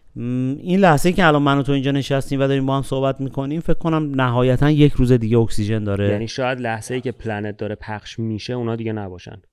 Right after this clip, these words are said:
Speaker 1: باریکلا. امیدوارم باشن. خیلی دارن دنبالشون می‌گردن. خیلی‌ها پرسیده بودن که چرا مگه با این تکنولوژی مثلاً سیگنالی نمیفرسته،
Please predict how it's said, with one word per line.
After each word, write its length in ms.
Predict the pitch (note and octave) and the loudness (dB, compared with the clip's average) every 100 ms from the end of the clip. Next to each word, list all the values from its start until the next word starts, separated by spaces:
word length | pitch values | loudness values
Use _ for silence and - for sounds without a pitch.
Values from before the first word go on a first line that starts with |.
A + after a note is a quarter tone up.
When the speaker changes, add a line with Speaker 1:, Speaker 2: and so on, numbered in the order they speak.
| _ | _
Speaker 1:
باریکلا. 880 | A2+ B2 A#2 G#2 F#2 F2 - - - - - - - - - | 0 2 0 -2 -8 -10 -8 -8 -8 -10 -14 -16 -20 -12 0
امیدوارم 540 | C3 B2+ B2+ D3 C#3+ | 2 6 8 8 8
باشن. 440 | C3+ C3 - F#2+ F2 - - | 8 6 4 0 -6 -12 -8
خیلی 320 | - C3 C3+ | 2 6 6
دارن 200 | A#2 G#2+ | 6 4
دنبالشون 440 | G#2+ G#2+ G#2 A2+ | 2 2 0 0
می‌گردن. 600 | G#2+ G#2 G#2+ G#2 A2 A#2 A#2+ - - | -2 -2 -2 -2 -2 -4 -6 -14 -20
خیلی‌ها 380 | - - D#3 E3 | -4 2 4 6
پرسیده 400 | D3 C#3+ - C#3 | 6 4 4 2
بودن 260 | D3+ D#3 D3+ | 4 2 2
که 140 | D3+ | -4
چرا 280 | - D3 D3 | -2 0 2
مگه 300 | C3+ A2 A2+ | 0 -2 -4
با 180 | A2 A2 | -2 -4
این 120 | A#2+ | -4
تکنولوژی 580 | C3 A2 A#2 G#2+ G2+ B2+ | -6 -6 -4 -4 -2 -2
مثلاً 260 | A#2 A#2 | -2 -4
سیگنالی 640 | A2 - G#2+ G2 G#2 B2 C#3+ | -6 -6 -8 -6 -4 -2 -2
نمیفرسته، 760 | C3+ C3 - B2+ - B2+ | -2 -4 -4 -6 -4 -6